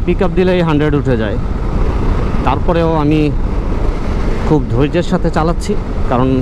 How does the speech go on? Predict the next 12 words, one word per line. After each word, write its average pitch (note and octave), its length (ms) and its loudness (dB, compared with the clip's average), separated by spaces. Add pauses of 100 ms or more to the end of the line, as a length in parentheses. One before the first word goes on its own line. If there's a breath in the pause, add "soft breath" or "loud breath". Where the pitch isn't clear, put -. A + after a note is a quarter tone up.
(100)
ছোট D3+ 160 0
ভাইটা C#3 280 0
পিছনে। D3 320 0 (1400)
আল্লাহ B2+ 200 2
তাআলা C#3+ 180 0
যাতে D3 220 0
ওকে D3 200 0
আমার C#3+ 180 0
সাথে C#3 300 -2
সাথে C#3+ 220 0
সহি C#3+ 200 0
সালামতভাবে C#3+ 640 0